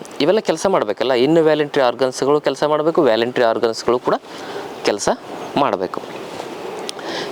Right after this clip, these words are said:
ಇವುಗಳೆಲ್ಲವೂ ಕೂಡ ಕೆಲಸ ಮಾಡಬೇಕಂದ್ರೆ ಅದಕ್ಕೆ ಶಕ್ತಿ ಬೇಕಲ್ಲ. ಒಂಥರ ವಿದ್ಯುತ್ ಶಕ್ತಿ ಥರ.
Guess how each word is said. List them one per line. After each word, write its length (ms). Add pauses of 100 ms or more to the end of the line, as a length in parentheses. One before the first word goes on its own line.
(120)
ಇವುಗಳೆಲ್ಲವೂ 880
ಕೂಡ 240 (100)
ಕೆಲಸ 360
ಮಾಡಬೇಕಂದ್ರೆ 840 (920)
ಅದಕ್ಕೆ 240
ಶಕ್ತಿ 360
ಬೇಕಲ್ಲ. 300 (1500)
ಒಂಥರ 220
ವಿದ್ಯುತ್ 340
ಶಕ್ತಿ 300
ಥರ. 160